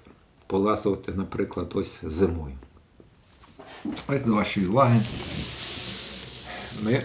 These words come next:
робимо ось такі стаканчики. Бачите, з морозилки. Настільки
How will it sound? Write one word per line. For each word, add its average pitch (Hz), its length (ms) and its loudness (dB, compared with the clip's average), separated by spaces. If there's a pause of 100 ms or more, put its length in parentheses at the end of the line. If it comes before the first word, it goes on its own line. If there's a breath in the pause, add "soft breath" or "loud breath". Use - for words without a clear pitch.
робимо 110 480 6 (1080 loud breath)
ось - 140 -2
такі 113 280 2
стаканчики. 123 720 4 (1200 loud breath)
Бачите, 117 380 2
з - 100 -2
морозилки. 120 640 6 (2500 soft breath)
Настільки 120 680 6